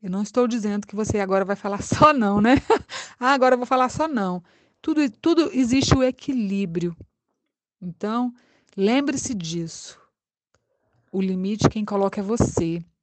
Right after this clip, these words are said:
Ninguém pode fazer com você aquilo que você não deixa. Isso é muito importante, né? Se dê o valor olhando pra dentro de você, cultivando suas habilidades, sabe? Se admire.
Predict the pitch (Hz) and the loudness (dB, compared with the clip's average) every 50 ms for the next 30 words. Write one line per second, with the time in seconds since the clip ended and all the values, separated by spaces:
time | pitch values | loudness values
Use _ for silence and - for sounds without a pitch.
0 | _ _ _ _ - _ - 202 214 220 214 208 240 285 349 330 - 254 233 196 | _ _ _ _ -20 _ -4 -2 -2 0 2 2 2 0 0 -2 -2 -4 -4 -4
1 | 180 - 208 180 175 185 - 190 180 165 170 170 - 185 180 - - 185 175 - | -4 -4 -4 -2 -2 -4 -4 -4 -4 -4 -4 -2 -2 -4 -4 -4 -4 -6 -6 -4
2 | 180 175 - - 190 180 185 190 202 190 170 160 156 160 165 165 160 - - - | -4 -2 -2 0 -2 -2 -6 -6 -6 -6 -4 -4 -4 -4 -4 -6 -8 -10 -12 -12
3 | - 170 165 - _ _ _ - - - 180 175 175 208 254 240 254 226 208 214 | -12 -12 -14 -14 _ _ _ -14 -8 -6 -4 -2 0 0 0 0 -2 -6 -4 -6
4 | 208 208 - - - - - 156 - - - - - _ _ _ _ _ _ _ | -6 -6 -8 -12 -12 -12 -14 -14 -12 -12 -12 -12 -12 _ _ _ _ _ _ _
5 | _ _ _ _ - 175 170 180 190 _ - - - - - - - - _ _ | _ _ _ _ -16 -14 -12 -12 -14 _ -20 -20 -20 -20 -20 -20 -20 -20 _ _
6 | _ _ _ _ _ _ _ _ _ _ _ _ _ _ - - - - - - | _ _ _ _ _ _ _ _ _ _ _ _ _ _ -8 -6 -4 -2 2 4
7 | - 320 247 208 269 285 330 359 370 330 277 285 269 247 233 226 233 247 269 269 | 4 4 4 4 4 6 6 6 6 4 4 4 4 6 6 8 8 8 8 6
8 | 262 240 208 - _ - - 214 226 226 233 240 240 240 - 277 269 262 220 196 | 6 4 0 -8 _ -4 0 0 2 2 2 0 0 -2 -2 -2 -2 -2 0 2
9 | 190 226 247 277 302 302 302 254 - 202 202 196 208 196 180 190 185 - - - | 4 6 6 6 4 2 0 -2 -4 -6 -4 -4 -4 -4 -4 -4 -4 -4 -4 -4
10 | - - 160 160 165 165 160 _ _ _ _ _ _ _ _ _ _ _ _ _ | -4 -4 -6 -6 -6 -8 -10 _ _ _ _ _ _ _ _ _ _ _ _ _
11 | _ _ _ _ _ _ _ _ _ - - - - 240 214 - 208 196 208 220 | _ _ _ _ _ _ _ _ _ -16 -6 -2 0 0 2 2 0 2 2 0
12 | 220 208 - 220 208 180 208 190 180 175 180 170 165 156 160 160 160 170 180 185 | 0 0 0 0 0 0 0 0 0 -2 -4 -4 -6 -6 -6 -4 -2 -2 0 0
13 | 190 190 190 190 180 165 175 185 - - - 240 233 214 196 196 - - 214 202 | 0 0 -2 -4 -4 -6 -8 -8 -4 -2 0 2 2 2 0 0 2 2 2 2
14 | 170 180 180 175 170 165 175 185 202 208 220 220 214 208 208 180 214 208 208 - | 0 -4 -4 -4 -4 -2 2 4 6 6 8 8 6 6 4 2 0 -2 -2 -4